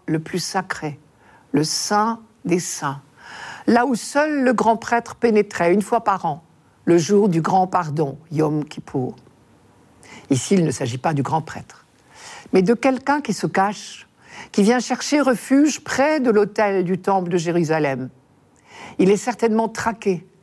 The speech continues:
puisqu'il vient chercher refuge près de l'autel du temple et qu'il en appelle à la justice de Dieu. C'est le sens du premier verset. « Seigneur, écoute la justice. »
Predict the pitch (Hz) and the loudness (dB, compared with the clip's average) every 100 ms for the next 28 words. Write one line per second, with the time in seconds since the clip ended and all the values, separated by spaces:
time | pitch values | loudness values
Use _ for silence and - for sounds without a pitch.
0 | _ - - - 165 233 175 226 - 196 | _ -20 -8 -4 0 0 2 0 -2 -8
1 | - 214 208 - 220 240 226 - - 240 | -4 0 0 -2 0 0 -2 -8 -2 0
2 | 233 190 170 160 139 127 175 175 190 - | 0 -2 -2 -2 -2 -4 -2 -2 -4 -12
3 | - - 170 - 185 170 180 - 180 151 | -20 -4 -2 2 2 2 0 0 -2 0
4 | 151 151 131 185 - - - 147 - 151 | 0 -2 -2 -4 -6 -10 -6 -6 -4 -4
5 | 135 135 127 - _ _ _ _ - - | -2 -4 -8 -10 _ _ _ _ -20 -10
6 | - 180 190 190 196 147 - - - 147 | 0 4 4 2 -2 -4 -12 -8 -2 0
7 | 127 139 - - 147 - - - - - | 0 -4 -6 -6 -6 -8 -18 -16 -6 0
8 | 180 180 185 175 180 - - 269 - 185 | 4 6 4 4 2 0 2 2 2 2
9 | 185 165 156 - - 139 - - | 2 2 -4 -10 -10 -10 -10 -20